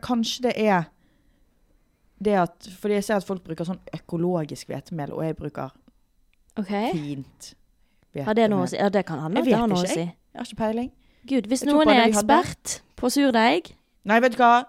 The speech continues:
Speaker 1: I går så våknet jeg, så var jeg sånn, så så jeg at han fortsatt ikke hadde vokst. Så var jeg sånn, «Åh, skal jeg bare gi meg nå på annen siste dagen?»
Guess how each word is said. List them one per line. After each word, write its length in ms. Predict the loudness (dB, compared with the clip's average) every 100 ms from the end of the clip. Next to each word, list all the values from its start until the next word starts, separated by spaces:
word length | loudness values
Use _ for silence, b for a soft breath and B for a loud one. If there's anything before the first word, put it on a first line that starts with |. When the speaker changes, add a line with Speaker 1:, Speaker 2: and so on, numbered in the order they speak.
| -4
Speaker 1:
I 100 | 0
går 260 | 4 4 2
så 80 | -2
våknet 300 | -2 -2 -2
jeg, 160 | -2
så 80 | 0
var 60 | -2
jeg 80 | -2
sånn, 200 | -4 -6 _ _ _ _
så 80 | -12
så 260 | -4 0
jeg 80 | 0
at 220 | -2 -6 -20 -20 -20 -16
han 240 | -12 -12 -10
fortsatt 260 | -10 -6 -4
ikke 160 | 0 2
hadde 80 | 2
vokst. 460 | -2 -4 -14 -18 b b b b b b
Så 140 | -6 0
var 100 | 0
jeg 20 | 0
sånn, 300 | -2 -4 -10 _ _ _ _ _ _ _ -14
«Åh, 160 | -14 -14 -20
skal 160 | -12 -10
jeg 40 | -6
bare 180 | -8 -10 -12
gi 280 | -4 -4 -4
meg 180 | -8 -8
nå 100 | -10
på 220 | -8 -6
annen 180 | -6 -8
siste 260 | -12 -10 -6
dagen?» 400 | -4 -4 -8